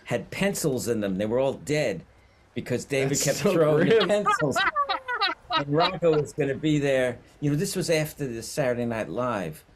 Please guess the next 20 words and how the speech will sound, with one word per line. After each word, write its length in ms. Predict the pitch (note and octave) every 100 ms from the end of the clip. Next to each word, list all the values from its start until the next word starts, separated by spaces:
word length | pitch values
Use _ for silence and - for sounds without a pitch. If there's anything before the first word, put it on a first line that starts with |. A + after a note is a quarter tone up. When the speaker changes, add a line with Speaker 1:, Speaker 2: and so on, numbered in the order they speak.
| _ _
Speaker 1:
You 60 | G#2+
know, 80 | G2+
what 600 | G2 - B2 D#3 D#3+ -
does 220 | - G#2
Rocco, 720 | A2 C#3+ C#3 - B2 A2 G2 F2 _ _ _
you 80 | -
know, 120 | G#2 F2+ - _ _ A2+
i-, 120 | G#2+ - -
is 160 | G#2+ C#3
af-, 260 | C#3 D3 - _
you 80 | -
know, 120 | G#2+ G#2
Speaker 2:
After 240 | A#2+ B2
Speaker 1:
afterwards. 240 | A2+ G#2 F#2
Speaker 2:
his 20 | -
puppet 340 | C#3+ C#3+ -
fight. 200 | - D3
Speaker 1:
Right. 220 | C#3+ D#2+ - -
So, 400 | - - B2+ A2+ - - -
um, 340 | G#2 G2+ F#2+